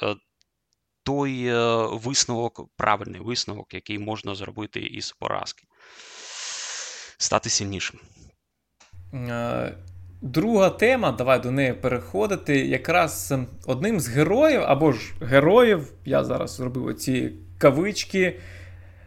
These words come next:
Speaker 2: е, міг стати Джек Гріліш. Він хотів бити пенальті, е, йому, його не вибрали бити пенальті, назвімо це так. Е, тепер він може стати одним з героїв, е, трансферного вікна. Е,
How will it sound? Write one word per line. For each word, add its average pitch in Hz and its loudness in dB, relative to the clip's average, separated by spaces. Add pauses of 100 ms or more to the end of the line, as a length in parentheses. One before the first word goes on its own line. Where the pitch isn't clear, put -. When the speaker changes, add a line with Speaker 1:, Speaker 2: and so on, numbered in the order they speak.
(140)
Speaker 2:
е, 131 2
міг 190 4
стати - 4
Джек 170 6
Гріліш. 202 0 (280)
Він 220 2
хотів 156 2
бити 147 2
пенальті, 139 2 (400)
е, 123 4
йому, 131 6
його 151 8
не 220 6
вибрали 127 -2 (120)
бити 147 -4
пенальті, 175 -4
назвімо 123 -6
це 123 -6
так. - -2 (520)
Е, 135 4 (180)
тепер 208 2
він 233 -2
може 208 -2
стати 240 0
одним 196 -2
з 143 -4
героїв, 170 0
е, 160 0
трансферного 175 0
вікна. 170 -2 (600)
Е, 139 -4